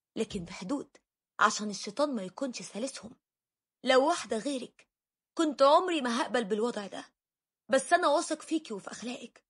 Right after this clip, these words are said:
وكنت عارف إن هاني مرحلة وهتعدي، وكنت عارف إنك بتسيء التصرف،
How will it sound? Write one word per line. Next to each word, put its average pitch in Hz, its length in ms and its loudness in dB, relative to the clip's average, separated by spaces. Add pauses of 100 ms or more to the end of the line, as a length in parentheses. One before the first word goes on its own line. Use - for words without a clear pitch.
(440)
وكنت 285 520 4
عارف 320 380 4
إن 247 160 -2
هاني 285 300 0
مرحلة 240 500 -2
وهتعدي، 196 680 -10 (420)
وكنت 208 380 -6
عارف 254 380 0
إنك 196 240 -8
بتسيء 202 360 -8
التصرف، - 720 -12